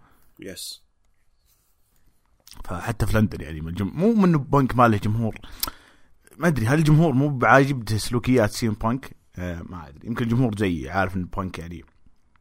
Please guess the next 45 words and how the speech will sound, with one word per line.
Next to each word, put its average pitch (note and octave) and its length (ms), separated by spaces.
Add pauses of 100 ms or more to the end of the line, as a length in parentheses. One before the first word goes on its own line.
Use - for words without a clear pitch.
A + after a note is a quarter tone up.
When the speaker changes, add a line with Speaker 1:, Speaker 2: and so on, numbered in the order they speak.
(400)
Speaker 2:
قاعد F#2 140
يطبق E2+ 440
آلية F#2 260
أو E2 120
أسلوب - 460
ما F2 120
ينفع - 260
في F#2+ 140
هالعصر، G2+ 520
لكن، G#2 360 (400)
لكن G2+ 180
ما A#2 100
راح G#2 120
أكون A2+ 200
ضده، G#2 240
قد G2+ 180
يكون G#2 220
مع F#2+ 120
حق F2 280
في - 40
القضية F2+ 340
الأخيرة. F#2+ 400 (520)
آم، G#2 800 (520)
آه، G1+ 1600
على G#2+ 180
طاري، A2 420
آه، F2+ 320
اللقب G#2 440
الريل G2 420
وورلد F#2+ 200
تشامبيونشيب F#2 640
هو G#2 200
إلى C3 120
الآن G#2+ 220
لم G#2 140
يعترف A2+ 320
به G#2+ 120
من F2 120
قبل F#2 260
أي F2 160
دبليو. F2 300
هي G#2 60
محاولة G#2 760
من F2+ 300
عرض G#2 400